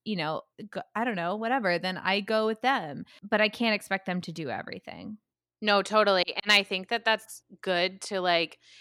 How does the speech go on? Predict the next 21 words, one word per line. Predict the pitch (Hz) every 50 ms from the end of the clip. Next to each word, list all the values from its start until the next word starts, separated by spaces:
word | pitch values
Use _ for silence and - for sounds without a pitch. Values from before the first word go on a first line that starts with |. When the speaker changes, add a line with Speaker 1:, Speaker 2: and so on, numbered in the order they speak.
| - _
Speaker 2:
you | 208 226
don't | 254 262
necessarily | 269 269 233 - 262 262 254 247 247
have | 233 -
to | 214
talk | 196 - - 160 151 -
about | 202 196 196 214
it | 226 180 214
in | 240
all | 240 240 240
of | 240 226
your | 262 262
relationships | 254 262 262 262 262 - - 262 - - 254 - -
or | 208
friendships, | 208 - 175 170 208 - - 247 - - - -
but, | 170 -
like, | 196 190 185 175 - - - - - - -
it's | 202 196 196 -
good | - 202 196 185 190 -
to | - 240 226
know | 220 202 185 180 180 175 175 175 175 175 170 175 -